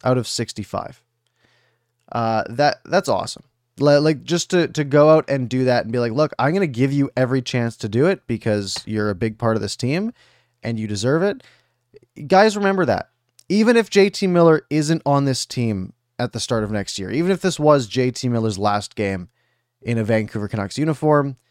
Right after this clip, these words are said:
it's not just him. It's the other guys around him, right? Uh, it, it's the other guys in the dressing room that look at that, or even people around the league who, who see that and be like, "That's a guy I wanna play for. That's a coach I wanna play for,"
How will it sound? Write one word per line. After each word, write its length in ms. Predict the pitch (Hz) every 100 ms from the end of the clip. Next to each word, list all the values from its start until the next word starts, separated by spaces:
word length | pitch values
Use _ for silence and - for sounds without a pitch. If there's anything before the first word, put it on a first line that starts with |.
| _ _ _ _ _ _ _
it's 200 | 160 160
not 180 | 180 190
just 240 | 151 147 -
him. 400 | 131 113 90 - _ _
It's 200 | 147 139
the 160 | 165 165
other 180 | 160 165
guys 300 | 151 143 123
around 380 | 107 98 92
him, 160 | - - _
right? 320 | 107 120 127 - _ _ _ _
Uh, 300 | 113 120 113 - _ _
it, 180 | - - 135 131 -
it's 200 | 139 135
the 100 | 147
other 180 | 151 165
guys 220 | 156 151
in 60 | 143
the 60 | 127
dressing 360 | 120 120 131
room 180 | 120 110
that 100 | 107
look 220 | 107 113
at 100 | 120
that, 240 | 110 104 -
or 240 | 123 131
even 220 | 139 165 165
people 160 | 165
around 220 | 170 170
the 80 | 160
league 300 | 139 180 117
who, 200 | 117 113
who 140 | 127 123
see 220 | - 147
that 220 | 147 127
and 200 | 123 113
be 100 | 123
like, 180 | 117 110
"That's 220 | 131 -
a 60 | 220
guy 200 | 220 233
I 40 |
wanna 200 | 202 170
play 280 | - - 151
for. 300 | - - - _ -
That's 180 | 143 165
a 40 |
coach 340 | - 160 151
I 40 | 127
wanna 160 | 113
play 240 | 101 107 104
for," 360 | - 110 120